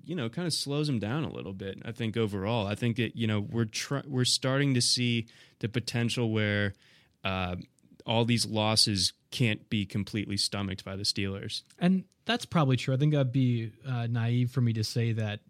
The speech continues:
Speaker 2: losing a guy like Bryant wouldn't affect the offense, and losing guys like Le'Veon and Ladarius Green wouldn't affect it. But I'll counter and say that for, for a while, M-, Bryant didn't play that often. Like, we, we've, we've,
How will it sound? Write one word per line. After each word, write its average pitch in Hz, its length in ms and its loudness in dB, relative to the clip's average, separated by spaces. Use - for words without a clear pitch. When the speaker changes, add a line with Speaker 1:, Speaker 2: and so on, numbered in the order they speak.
Speaker 2:
losing 127 320 2
a - 40 2
guy 113 180 0
like 107 200 -2
Bryant 110 360 -4
wouldn't 131 400 4
affect 123 400 -6
the 117 120 2
offense, 107 520 -2
and 113 80 0
losing 113 320 2
guys 107 280 -4
like 101 180 -6
Le'Veon 107 560 -2
and 107 120 -6
Ladarius 107 460 -4
Green 107 360 -4
wouldn't 120 240 0
affect 110 260 -4
it. 123 40 0
But 147 140 0
I'll 156 120 2
counter 196 360 0
and 165 120 2
say 151 240 2
that 131 300 2
for, 170 600 2
for 196 220 -2
a 175 60 2
while, 180 260 0
M-, 127 180 0
Bryant 127 320 -2
didn't 117 260 -2
play 156 300 0
that 98 220 -6
often. 113 380 -8
Like, 110 180 -10
we, 123 80 -2
we've, 123 300 0
we've, 131 280 -2